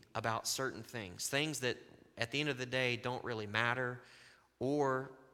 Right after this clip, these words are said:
easily cause division, disruption within a church body. So I think that sometimes we can be tempted to look at this passage and say, "See,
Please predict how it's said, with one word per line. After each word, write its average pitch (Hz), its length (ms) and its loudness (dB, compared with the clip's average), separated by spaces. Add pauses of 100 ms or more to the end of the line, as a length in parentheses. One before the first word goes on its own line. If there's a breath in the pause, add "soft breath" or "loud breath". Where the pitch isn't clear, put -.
(300)
easily 135 480 -4
cause 120 380 -2
division, 120 680 -4 (400)
disruption 120 880 0
within 110 260 -4
a 107 80 -6
church 101 320 -8
body. 98 420 -6 (600 soft breath)
So 120 140 2
I 143 100 6
think 151 220 0
that 127 160 2
sometimes 139 520 2
we 123 120 0
can 120 120 -6
be 117 120 -2
tempted 123 480 -4
to 117 100 -2
look 123 240 0
at - 80 0
this 113 160 -2
passage 113 480 -2
and 107 80 -8
say, 110 200 -2
"See, 185 460 -4